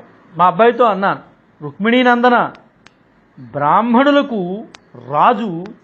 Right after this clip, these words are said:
చంద్రుడు, బ్రాహ్మణులకు రాజు చంద్రుడు, కాబట్టి వారు ఇహలో-, ఇహపరలోకాల్లో గొప్పవారుగా మనం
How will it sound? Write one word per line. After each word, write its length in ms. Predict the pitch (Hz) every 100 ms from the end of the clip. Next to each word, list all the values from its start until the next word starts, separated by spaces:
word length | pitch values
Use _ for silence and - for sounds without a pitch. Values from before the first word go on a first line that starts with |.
| -
చంద్రుడు, 360 | 233 240 240 151 - _ _ _ _ _ _ _ _ _ _ - - -
బ్రాహ్మణులకు 880 | 127 131 175 214 233 233 226 226 294
రాజు 480 | 320 190 208 269 233
చంద్రుడు, 360 | 226 233 160 -
కాబట్టి 520 | 190 220 240 233 208 220
వారు 640 | 190 196 233 226 202 214 233 175
ఇహలో-, 640 | 165 180 240 262 - 185
ఇహపరలోకాల్లో 1300 | 185 233 269 269 262 262 262 262 262 262 226 208 240 - _ _ _ _ _ 381 349 285 208
గొప్పవారుగా 1000 | 220 220 277 277 277 269 277 214 233 - _ _ _ _ _ 208
మనం 500 | 240 240 214 214